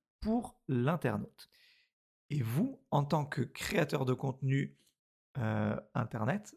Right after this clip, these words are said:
euh, si vous utilisez surtout donc les, le, le S E O, donc a priori avec un blog, pensez toujours à l'internaute. C'est bien d'avoir en tête le S E O,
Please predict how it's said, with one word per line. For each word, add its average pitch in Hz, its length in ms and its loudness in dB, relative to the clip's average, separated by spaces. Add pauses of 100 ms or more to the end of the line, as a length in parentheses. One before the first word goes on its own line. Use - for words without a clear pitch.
euh, 113 440 -6
si - 220 -2
vous 123 120 4
utilisez 110 300 0
surtout 123 320 -4
donc 107 220 -6
les, 113 500 -4 (500)
le, 113 180 -2
le 120 240 6
S 107 280 2
E 127 60 6
O, 208 140 -2 (500)
donc 110 200 -2
a 110 60 0
priori 113 400 2
avec 107 220 -2
un 117 80 2
blog, 156 440 2 (760)
pensez 180 680 0 (360)
toujours 175 680 2 (200)
à 156 460 4 (400)
l'internaute. 127 840 4 (480)
C'est - 220 -2
bien 107 280 0
d'avoir 127 280 4
en 123 80 2
tête 131 380 0
le 127 280 6
S - 240 -8
E 120 60 2
O, - 180 -4